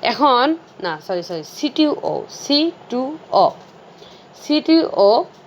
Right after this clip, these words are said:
পানি, সূর্যের আলো, মানে, এটা একটা উপাদান, সি টু ও, এটি একটা উপাদান।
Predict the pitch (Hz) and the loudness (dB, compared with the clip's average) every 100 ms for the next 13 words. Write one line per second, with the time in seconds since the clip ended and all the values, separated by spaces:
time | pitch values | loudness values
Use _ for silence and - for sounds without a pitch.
0 | - - - 240 254 294 320 - 269 220 | -20 -20 -2 0 2 0 -4 -6 -12 -10
1 | 226 277 277 - 240 240 233 349 _ _ | -6 -4 -4 -6 -4 -4 -4 -6 _ _
2 | _ - - 220 - 285 285 285 285 262 | _ -16 -4 -2 0 2 2 4 2 0
3 | 247 254 220 269 320 - - - 294 330 | 0 2 2 0 -4 -12 -14 -4 0 0
4 | 349 - 277 262 - 196 392 - _ - | -2 -8 -8 -4 2 2 2 -4 _ -4
5 | 208 233 220 240 190 160 175 233 | -2 -2 -2 -2 0 0 0 -2